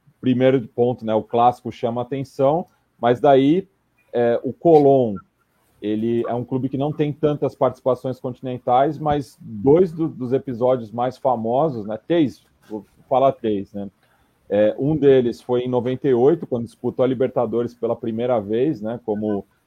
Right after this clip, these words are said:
é, vice-campeão argentino, né? O River ganhou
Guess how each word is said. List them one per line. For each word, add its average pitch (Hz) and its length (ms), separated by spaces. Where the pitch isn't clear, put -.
é, 98 260
vice-campeão 120 680
argentino, 117 540
né? 120 100
O 110 80
River 120 340
ganhou 120 600